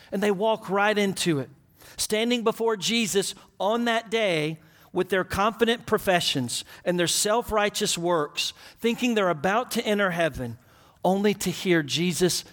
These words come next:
declare to them, "Depart from me. I never knew you." It's heartbreaking, right? So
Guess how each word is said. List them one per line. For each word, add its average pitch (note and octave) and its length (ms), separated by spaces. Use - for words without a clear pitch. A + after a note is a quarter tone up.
declare E3 380
to - 140
them, B2+ 360
"Depart F#3+ 560
from C3+ 280
me. A2+ 300
I D3+ 60
never D#3+ 400
knew E3 180
you." C3+ 320
It's - 100
heartbreaking, D3 840
right? G3 240
So F3 360